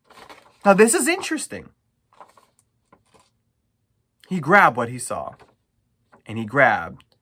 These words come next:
the jawbone of an ass. And of course, I, I, uh, I reached out to Caleb. I said, "Caleb, I, I need you to do some research for me and, and just, just find me some good, you know, what are the uses of jawbone of an ass there is?" And, you know, we, I think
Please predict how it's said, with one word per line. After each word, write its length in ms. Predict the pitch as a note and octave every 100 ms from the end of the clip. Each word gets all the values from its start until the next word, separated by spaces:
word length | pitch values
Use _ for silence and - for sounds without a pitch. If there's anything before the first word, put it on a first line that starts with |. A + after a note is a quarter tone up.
| _ _ _ _ _ -
the 80 | A2+
jawbone 420 | B2+ A#2 G#2 G2
of 100 | G2
an 100 | G2+
ass. 380 | - - - - _
And 160 | C#3+ D3+
of 80 | D3+
course, 220 | F#3+ E3+
I, 340 | C#3+ C3+ C3 - - - - - _ -
I, 200 | A2+ A2+
uh, 80 |
I 100 | -
reached 320 | A#2+ D3 D3 D#3
out 120 | C#3+
to 60 | -
Caleb. 260 | C3 A#2+
I 20 |
said, 140 | A#2 A#2+
"Caleb, 280 | C#3+ C3+ C3+
I, 100 | B2 -
I 160 | A#2
need 180 | B2 D3
you 80 | C3
to 60 | C3
do 60 |
some 180 | A#2+ A#2
research 340 | B2 A#2 A#2+
for 140 | - B2
me 220 | A#2 A#2
and, 200 | G#2 G#2+ - - - -
and 120 | A2+
just, 280 | A2+ - -
just 280 | B2 - -
find 300 | C#3 C#3+ D3
me 100 | C#3
some 220 | - A#2+
good, 340 | C3+ C#3 C3 -
you 100 | -
know, 60 | A#2
what 200 | G#2 D#3
are 60 | D#3+
the 140 | C3+
uses 400 | A#2 D#3 D#3 D3+
of 160 | C#3+ C3 _ _ -
jawbone 480 | C3 D3 D3 D3 C#3+
of 100 | C3
an 60 |
ass 240 | B2+ B2+ B2+
there 180 | A#2+ A#2+
is?" 260 | B2+ B2
And, 120 | A2 G2 - -
you 60 | -
know, 140 | A#2 A#2 B2+
we, 140 | D3 -
I 120 | C3
think 220 | F#3 -